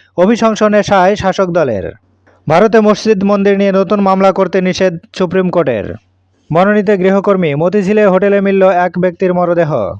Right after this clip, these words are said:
এলপি গ্যাস, বাড়তি শুল্ক ও স্টোরেজ নীতিমালায় বিপাকে অনেক ব্যবসায়ী। চিন্ময়ের জামিন শুনানি এগিয়ে আনার আবেদন নথিভুক্তের আদেশ। ময়মনসিংহে দুইশো ছিয়াশি ইটভাটার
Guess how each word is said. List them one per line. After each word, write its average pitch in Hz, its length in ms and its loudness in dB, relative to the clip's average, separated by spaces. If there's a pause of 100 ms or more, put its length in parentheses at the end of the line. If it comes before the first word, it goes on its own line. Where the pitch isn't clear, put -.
(340)
এলপি 202 320 2
গ্যাস, 156 280 2
বাড়তি 180 320 0
শুল্ক 208 240 -2
ও 202 240 4
স্টোরেজ 202 420 0
নীতিমালায় 196 440 2
বিপাকে 185 360 0
অনেক 180 320 -2
ব্যবসায়ী। 165 520 -2 (360)
চিন্ময়ের 208 380 2
জামিন 208 280 2
শুনানি 196 440 0
এগিয়ে 196 320 2
আনার 190 240 2
আবেদন 185 340 2
নথিভুক্তের 185 680 -2
আদেশ। 131 640 -4 (320)
ময়মনসিংহে 214 500 2
দুইশো 202 300 0
ছিয়াশি 196 380 2
ইটভাটার 185 440 2